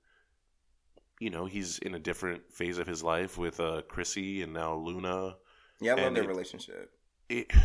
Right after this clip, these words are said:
Speaker 1: God, it's a goal.
Speaker 2: Yeah, it's, it, it's definitely, like, it's an underrated relationship, but it's one of
Speaker 1: Yeah.
Speaker 2: the best relationships I've seen. Like, did you
Speaker 1: Mm-hmm.
Speaker 2: see, uh, with the, the lip sync battle with, uh, with,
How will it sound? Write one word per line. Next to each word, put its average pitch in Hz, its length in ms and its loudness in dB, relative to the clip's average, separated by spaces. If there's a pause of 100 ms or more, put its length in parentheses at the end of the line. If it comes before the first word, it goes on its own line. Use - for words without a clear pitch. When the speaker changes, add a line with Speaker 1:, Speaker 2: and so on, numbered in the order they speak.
(420)
Speaker 1:
God, - 260 2
it's - 200 -4
a - 60 -8
goal. 120 420 2
Speaker 2:
Yeah, 113 80 2
it's, 127 240 0
it, 147 380 0
it's 139 160 -4
definitely, 160 380 4
like, 120 280 0 (160)
it's - 160 -2
an 170 120 0
underrated 127 460 2
relationship, 113 380 -2
but 117 100 -4
it's 110 80 -4
one 113 160 2
of 107 60 8
Speaker 1:
Yeah. 92 240 8
Speaker 2:
the - 80 -2
best 107 280 0
relationships 98 480 -4
I've 95 120 0
seen. 95 260 -4
Like, 92 260 -2 (220)
did 110 120 -4
you 127 60 0
Speaker 1:
Mm-hmm. - 60 0
Speaker 2:
see, 143 280 2 (120)
uh, 107 340 2
with 104 300 -6
the, 95 400 0
the 107 80 -6
lip 107 180 0
sync 110 260 -4
battle 95 500 2
with, 98 240 -2 (240)
uh, 95 400 2 (480)
with, 104 400 0